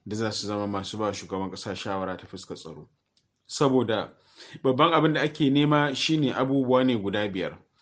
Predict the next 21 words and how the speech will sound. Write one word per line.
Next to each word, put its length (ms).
Abu 180
na 100
farko, 840
masanin 840
doka 460
da 80
tsari 340
da 80
ƙa'ida 420
da 80
bincike, 540
da 140
bayanan 360
sirri 560
da 120
kuma 520
mu'amala 840
ta 440
me 260
ake 320
nufi 500